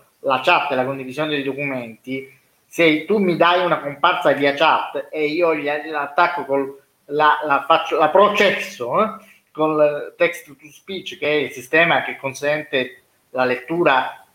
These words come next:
eh, automatica attraverso il mezzo tecnologico, io praticamente, se non ci vedo, eh, però ho questo tipo di strumentazione, sono assolutamente alla pari con te che ci vedi.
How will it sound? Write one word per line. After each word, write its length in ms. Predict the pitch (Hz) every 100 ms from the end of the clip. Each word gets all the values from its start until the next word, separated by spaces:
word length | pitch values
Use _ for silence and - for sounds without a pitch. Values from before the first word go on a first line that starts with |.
| _ _ _
eh, 60 | 147
automatica 1200 | 131 131 139 135 135 147 147 147 139 127 120 120
attraverso 460 | - 131 131 131
il 60 | 139
mezzo 240 | 135 131
tecnologico, 920 | 139 123 135 123 113 110 127 190 202 - _ _ _ _ _ _ -
io 260 | 220 254
praticamente, 800 | 165 165 196 214 185 185 - 208
se 160 | - 175
non 160 | 175
ci 160 | 170 208
vedo, 600 | 180 147 147 180 180 - _ _ _ _ _ _ _ _ _ _ _ _
eh, 560 | 165 151 147 147 143 143 _ _
però 360 | - 165 165 -
ho 160 | 147
questo 280 | - 151 156
tipo 180 | 147 143
di 100 | 131
strumentazione, 1160 | 123 156 175 190 247 - 170 202 202 202 - -
sono 260 | - 180 165
assolutamente 720 | - 151 151 147 147 147 135
alla 240 | 123 123
pari 260 | 165 165 131
con 180 | 131 127
te 100 | 151
che 140 | 123
ci 100 | 135
vedi. 480 | 151 151 110 -